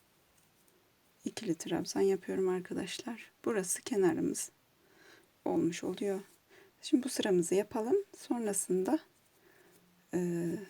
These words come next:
buradaki kenar modelimi de size göstereyim. Belki kenar olarak bunu yapmak istersiniz. Şimdi bir zincir çekiyorum.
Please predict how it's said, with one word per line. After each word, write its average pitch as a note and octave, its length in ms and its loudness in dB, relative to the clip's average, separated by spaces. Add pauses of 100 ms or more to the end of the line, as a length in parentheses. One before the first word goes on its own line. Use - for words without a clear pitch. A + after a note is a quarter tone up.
(300)
buradaki F3+ 400 -2
kenar F#3+ 340 4
modelimi E3+ 580 2
de G3 120 -2 (1200)
size - 300 -2
göstereyim. F3+ 640 0
Belki D#3 340 0 (760)
kenar F3+ 300 6
olarak E3 420 -2
bunu F3 120 4
yapmak D#3+ 380 -4
istersiniz. - 760 -6 (1800)
Şimdi A#3 420 2
bir A3+ 140 0
zincir G#3 380 2
çekiyorum. G#3 760 -2